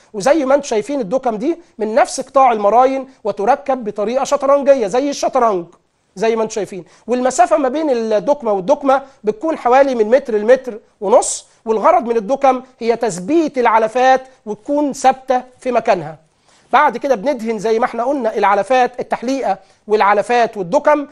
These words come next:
بمادة عازلة ضد الرطوبة، وكمان بنبتدي نملى الفراغات بالردم، والردم عندنا هنا بيكون من الرمل النظيف، وبنسيب فراغ ما بين ال-، الرمل والألواح اللي هتتركب من فوق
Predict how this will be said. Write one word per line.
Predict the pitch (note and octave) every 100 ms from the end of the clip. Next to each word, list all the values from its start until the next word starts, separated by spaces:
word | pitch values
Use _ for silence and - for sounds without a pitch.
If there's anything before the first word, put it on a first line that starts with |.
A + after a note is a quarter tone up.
| _ -
بمادة | A3 A#3 A#3+ F#3
عازلة | G3+ G3+ B3 B3
ضد | G#3 G#3 G3
الرطوبة، | F#3+ A3 C#4+ C#4+ D4+ - _ _
وكمان | A#3+ C#4+ C#4+ A3 C4 C4+ C4
بنبتدي | F#3 B3 C4 C4+ B3 A#3
نملى | C4 A#3 A3+
الفراغات | G#3+ F#3+ F#3+ B3 B3+ -
بالردم، | F#3+ G3 C#4 C#4 G3+ - _
والردم | G3 G#3+ C4+ G#3 G3+
عندنا | G3 F#3+ A#3+
هنا | G#3 A#3+
بيكون | G#3 G3 A#3+ B3 A3+
من | G3+
الرمل | F#3+ G#3 A3 G#3 G3+ _ F#3+
النظيف، | F#3 E3+ D4 F4 - _
وبنسيب | A3+ A#3+ A#3 D#4
فراغ | - B3 C#4 G3+
ما | G#3+
بين | G#3+ C4+ A#3+
ال-، | G#3 G3+ F3+ F3+ F3 - _ _ A#3
الرمل | G3+ F#3+ F3+ B3+ E4+ C4+
والألواح | C#4 D4 A3 A#3+ A3 C#4 C4+
اللي | A3+
هتتركب | G#3 A3 C4 C#4 G#3+
من | G3+
فوق | G3+ C4+ C#4